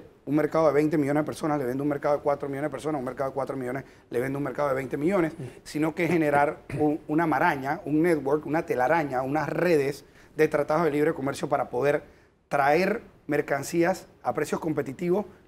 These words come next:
mezclarlas con panameña, generar economías de escala, generar valor, ahí se generan muchos empleos, se genera riqueza, y entonces utilizar esa plataforma logística para entonces poder vender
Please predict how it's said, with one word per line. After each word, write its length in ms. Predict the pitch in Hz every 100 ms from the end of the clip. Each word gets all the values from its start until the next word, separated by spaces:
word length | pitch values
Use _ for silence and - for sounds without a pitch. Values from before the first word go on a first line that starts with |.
| -
mezclarlas 460 | 123 175 170 180
con 140 | 170 151
panameña, 540 | 127 127 156 147 175 - - _ _ _ -
generar 400 | 165 160 160 190
economías 420 | 190 156 147 147
de 80 | 165
escala, 420 | - 196 131 165 - _ _ _ _
generar 380 | - 147 160 190
valor, 420 | 202 190 175 151 -
ahí 140 | - 147
se 120 | 180
generan 400 | 165 170 190 185
muchos 280 | 185 - 180
empleos, 540 | 147 - 175 139 - - _
se 100 | -
genera 320 | 135 151 175 175
riqueza, 600 | 151 - 190 156 147 - - - -
y 60 | 151
entonces 260 | 156 175
utilizar 440 | 180 147 139 156 156
esa 160 | 165
plataforma 460 | 160 143 143 147 170
logística 460 | 147 160 156 160 156 - -
para 140 | 143
entonces 280 | 127 170 165
poder 320 | - 135 143
vender 580 | 143 156 160 190 170 202